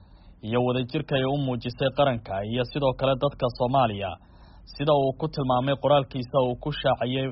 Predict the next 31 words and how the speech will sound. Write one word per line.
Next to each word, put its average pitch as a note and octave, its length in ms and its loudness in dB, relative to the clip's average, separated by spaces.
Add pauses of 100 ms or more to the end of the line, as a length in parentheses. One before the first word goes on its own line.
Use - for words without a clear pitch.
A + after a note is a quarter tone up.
(120)
barta C#3 440 0
loo C3 180 2
yaqaano B2 460 0 (100)
X. C3+ 100 -8 (1120)
Madaxweynaha D3+ 520 2
Soomaaliya C#3+ 520 2
Xasan D3+ 380 0
Sheekh B2 240 -6
Maxamuud B2 480 -4 (180)
oo A2 280 0
dalkaasi C#3+ 580 2
tegay G2+ 360 -6 (520)
shalay B2+ 320 2
ayaa C3 320 4
dhinaca C3 380 2
kale C#3 220 2
la C#3+ 140 2
kulmay C#3 300 -4
madaxweynaha C3 640 0
dalka C#3 300 -2
Eritrea C3+ 560 0 (100)
Siyaas C3 380 -2
Afwerki B2+ 600 -2 (720)
oo G#2+ 160 0
ay B2 140 6
ka B2 160 -4
wada C3+ 240 4
hadleen B2+ 420 2 (420)
xiriirka C3+ 420 -2
labada B2+ 380 4
waddan. G#2+ 380 -2